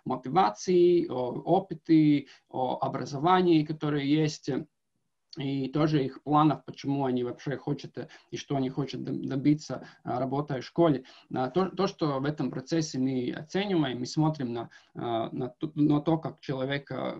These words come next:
к-, общается, как он, а,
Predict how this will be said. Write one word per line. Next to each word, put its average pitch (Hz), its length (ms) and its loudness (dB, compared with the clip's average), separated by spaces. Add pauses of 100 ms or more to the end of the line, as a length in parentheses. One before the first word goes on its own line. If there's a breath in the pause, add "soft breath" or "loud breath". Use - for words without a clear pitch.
(440)
к-, 127 360 -6
общается, 165 720 0
как 143 260 -8
он, 123 240 -4 (220 loud breath)
а, 123 440 -4